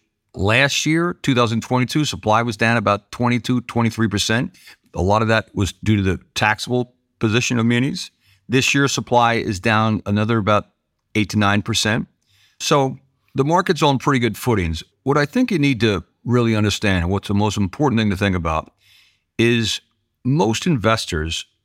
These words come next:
have been punished to buy yield for the last decade. Rates have been historically low. So this is a good, yes, the, nobody really likes volatility,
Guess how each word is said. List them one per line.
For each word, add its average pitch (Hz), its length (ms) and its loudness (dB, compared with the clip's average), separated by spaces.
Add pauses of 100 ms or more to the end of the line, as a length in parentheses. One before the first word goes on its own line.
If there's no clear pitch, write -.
(260)
have 135 200 0
been 131 180 2
punished - 880 -4
to 131 100 -2
buy 123 540 2
yield 123 540 -2
for - 100 -2
the 127 60 2
last 151 300 -2
decade. - 440 -2 (260)
Rates 127 320 0
have 143 120 -2
been 147 220 0
historically 123 760 0
low. 95 320 0 (640)
So 143 220 0
this 208 160 0
is 214 60 -2
a 196 40 4
good, 139 400 0 (300)
yes, 185 340 2
the, 113 180 -2 (140)
nobody 131 380 2
really 110 260 2
likes 98 380 -2 (100)
volatility, 92 880 -2